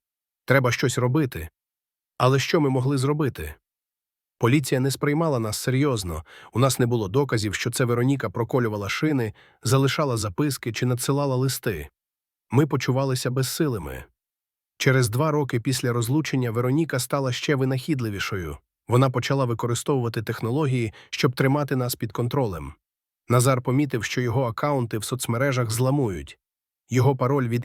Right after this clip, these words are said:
Instagram змінився, і хтось почав викладати старі фото його і Вероніки з підписами на кшталт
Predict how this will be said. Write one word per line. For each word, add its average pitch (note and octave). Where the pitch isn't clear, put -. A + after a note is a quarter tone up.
Instagram B2+
змінився, A#2
і A#2
хтось E3+
почав C3+
викладати B2
старі A2+
фото C#3
його A2+
і C#3
Вероніки A#2+
з -
підписами B2+
на A2
кшталт B2